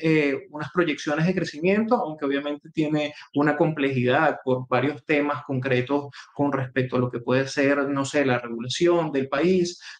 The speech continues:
o, o un poco la estabilidad política. Pero,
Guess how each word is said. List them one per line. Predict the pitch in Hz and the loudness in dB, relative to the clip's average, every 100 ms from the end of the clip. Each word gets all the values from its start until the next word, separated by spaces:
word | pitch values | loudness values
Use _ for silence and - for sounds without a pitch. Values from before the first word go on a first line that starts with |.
| _ | _
o, | 156 | 2
o | 147 139 131 131 | 4 2 2 0
un | 139 135 | -2 0
poco | 147 - | -2 2
la | 151 | 0
estabilidad | 139 143 131 127 127 127 | 0 0 2 2 2 0
política. | - 160 175 - 131 - - _ _ | 2 2 0 -4 -10 -14 -16 _ _
Pero, | 214 233 254 | 2 4 2